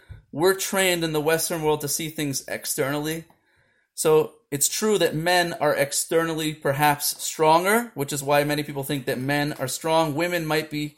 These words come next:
kinder. The reality is, is that in Kabbalah, we're not talking about people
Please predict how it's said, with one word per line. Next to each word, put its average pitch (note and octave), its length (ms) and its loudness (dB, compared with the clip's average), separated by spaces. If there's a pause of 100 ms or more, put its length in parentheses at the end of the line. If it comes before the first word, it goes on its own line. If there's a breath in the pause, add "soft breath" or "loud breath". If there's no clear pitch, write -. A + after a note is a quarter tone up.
kinder. F#3 640 0 (720)
The D3+ 80 2
reality E3+ 540 4
is, D#3+ 600 -2
is C3+ 200 -6
that C3+ 400 4 (140)
in C3+ 160 -6
Kabbalah, F#3+ 500 4
we're D#3+ 140 0
not F#3+ 220 2
talking D#3+ 400 2
about B2 440 0 (560)
people G#3 600 -2